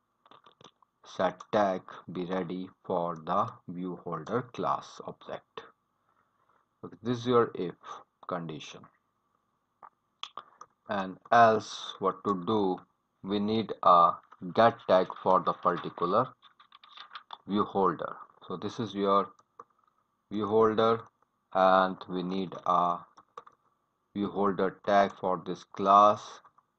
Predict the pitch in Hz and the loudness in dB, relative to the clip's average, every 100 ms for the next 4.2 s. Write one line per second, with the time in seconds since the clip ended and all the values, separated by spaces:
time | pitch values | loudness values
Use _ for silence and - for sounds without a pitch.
0 | _ 92 - 90 - 92 92 92 92 - | _ -16 -12 -12 -8 -4 -2 0 -2 -8
1 | _ _ _ _ _ _ _ _ _ - | _ _ _ _ _ _ _ _ _ 0
2 | - 87 82 87 92 98 113 104 104 101 | 4 6 6 2 -6 2 2 4 4 2
3 | 95 92 85 82 95 110 - 95 95 95 | 0 -4 -4 0 2 2 0 -8 -6 -6
4 | 98 | -6